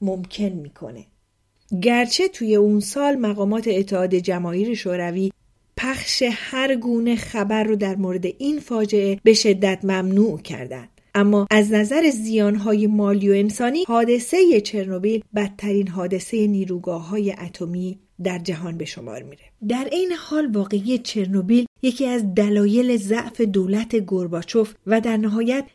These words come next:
به عنوان یکی از دلایل فروپاشی اتحاد جماهیر شوروی هم عنوان می‌شه.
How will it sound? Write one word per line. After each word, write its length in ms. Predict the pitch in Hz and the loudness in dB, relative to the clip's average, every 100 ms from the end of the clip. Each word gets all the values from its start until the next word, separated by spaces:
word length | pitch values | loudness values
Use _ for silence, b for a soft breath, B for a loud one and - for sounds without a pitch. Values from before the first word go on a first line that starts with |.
| - | 0
به 80 | 233 | 2
عنوان 360 | 233 226 247 277 | 2 0 0 -2
یکی 540 | 269 233 269 - 269 | -2 0 -2 -4 -8
از 240 | 226 247 240 | -6 -6 -2
دلایل 500 | 226 220 220 247 247 | 0 2 0 2 0
فروپاشی 1040 | 240 - 226 214 - 214 - - 311 175 - _ - | -2 0 0 0 -2 -2 0 2 2 2 -2 _ 2
اتحاد 520 | 214 208 202 214 196 | 2 0 0 2 2
جماهیر 680 | 190 196 190 185 202 190 | 0 -2 -2 -4 -2 -2
شوروی 500 | 180 196 185 175 196 | -4 -6 -6 -4 -4
هم 220 | 196 202 190 | -4 -4 0
عنوان 440 | 202 185 180 202 | 2 2 2 2
می‌شه. 480 | 185 151 147 143 139 | 2 -4 -8 -10 -12